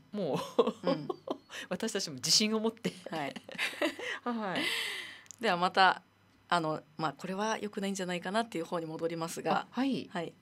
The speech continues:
Speaker 2: えーっと、まあ、これはちょっと私の考えすぎかもしれないんですけど、
Speaker 1: ええ。
Speaker 2: この第二十六条の、
Speaker 1: 二十六条。
Speaker 2: えーっと、
Speaker 1: はい。
Speaker 2: 三。
Speaker 1: はい。
Speaker 2: えー、国は教育が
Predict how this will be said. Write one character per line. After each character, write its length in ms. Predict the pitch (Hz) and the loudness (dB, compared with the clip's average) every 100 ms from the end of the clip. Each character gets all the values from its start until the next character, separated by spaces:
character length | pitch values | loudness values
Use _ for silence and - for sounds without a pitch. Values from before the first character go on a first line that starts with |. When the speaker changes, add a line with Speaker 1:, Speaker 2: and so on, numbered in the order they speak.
| - - - - _ | -18 -18 -18 -20 _
Speaker 2:
え 280 | 170 165 165 | -8 -6 -6
ー 0 | |
っ 40 | - _ | -10 _
と、 220 | 165 160 | -4 0
ま 120 | 247 | 0
あ、 20 | |
こ 120 | 254 427 | 2 6
れ 60 | |
は 80 | 523 | 6
ち 100 | 508 | 6
ょ 20 | |
っ 40 | - | 2
と 100 | 208 | 2
私 280 | 220 320 359 | 4 0 -2
の 100 | 339 | -4
考 180 | - 339 359 | -2 -2 0
え 120 | 349 | -2
す 100 | 349 | -2
ぎ 100 | 311 | -2
か 80 | 302 | 0
も 100 | 233 | -2
し 80 | 185 | 0
れ 80 | 170 | -2
な 80 | |
い 40 | 165 | -4
ん 40 | |
で 60 | 147 | -6
す 100 | - | -8
け 100 | - | -4
ど、 220 | 165 165 | 2 4
Speaker 1:
え 460 | 269 247 220 190 139 | 4 2 0 0 -2
え。 20 | - | -6
Speaker 2:
こ 140 | 220 | -4
の 260 | 196 180 - | -2 -2 -2
第 220 | 262 294 | 2 4
二 140 | 247 254 | 4 4
十 200 | 226 170 | 2 0
六 300 | 170 214 202 | -2 -2 -2
条 300 | 170 143 143 | 0 0 -4
の、 400 | 165 160 139 - _ - | -4 -4 -6 -10 _ -10
Speaker 1:
二 100 | 208 | -8
十 100 | 160 | -6
六 180 | 127 - | -8 -8
条。 120 | 160 | -8
Speaker 2:
え 20 | |
ー 300 | 160 151 147 | -4 -4 -4
っ 40 | |
と、 100 | - 143 | -10 -6
Speaker 1:
は 20 | |
い。 20 | |
Speaker 2:
三。 320 | - 165 320 - _ _ _ | 0 2 0 -4 _ _ _
Speaker 1:
は 120 | - | -6
い。 140 | 240 - - - | -6 -6 -14 -8
Speaker 2:
え 380 | 175 165 160 156 | -4 -4 -6 -4
ー、 40 | |
国 240 | 269 285 302 | 2 4 6
は 180 | 320 | 4
教 280 | 311 302 302 | 2 0 0
育 260 | 294 285 277 | 0 -2 0
が 260 | 285 277 | 4 4